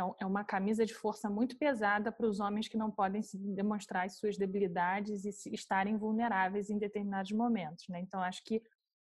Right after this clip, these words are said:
liberta muito reconhecer as debilidades, reconhecer um momento de fraqueza, reconhecer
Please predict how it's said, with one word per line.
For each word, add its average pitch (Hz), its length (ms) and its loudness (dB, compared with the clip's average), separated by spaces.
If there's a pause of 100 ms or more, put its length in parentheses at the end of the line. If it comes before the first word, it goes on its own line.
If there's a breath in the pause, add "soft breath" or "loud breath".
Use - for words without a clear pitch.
(160)
liberta 220 680 4
muito 226 360 4
reconhecer 226 680 0
as 208 160 -2
debilidades, 196 920 0
reconhecer 196 580 -8
um 202 60 -4
momento 196 400 -4
de - 120 -20
fraqueza, 208 640 -2
reconhecer 190 680 -4